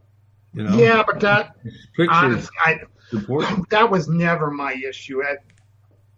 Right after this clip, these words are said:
Speaker 2: I was, I was, I don't wanna say egotistical, but I was too worried about my own reputation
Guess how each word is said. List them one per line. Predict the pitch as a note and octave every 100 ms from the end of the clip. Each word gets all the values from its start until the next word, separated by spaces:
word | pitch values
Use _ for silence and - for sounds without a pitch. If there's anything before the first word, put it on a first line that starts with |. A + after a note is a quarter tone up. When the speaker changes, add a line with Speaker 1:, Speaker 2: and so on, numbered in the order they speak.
| _ _ _ _ _ _
Speaker 2:
I | E3 F#3+
was, | F#3+ D3 - -
I | F3
was, | E3+ C3+ - _ _ _ _ _
I | D3
don't | C#3+
wanna | C3
say | C#3+
egotistical, | - C#3 B2+ A2+ - D#3 D3 - B2
but | A#2+ C#3
I |
was | D3+ D3
too | - F3 D3+ C3+ C3 _ _ _ _ _ _ _
worried | D3 D#3+ C#3+
about | C#3 C3+
my | C3+ C3+
own | C3
reputation | B2 B2 B2 - - B2 B2 - A#2 A2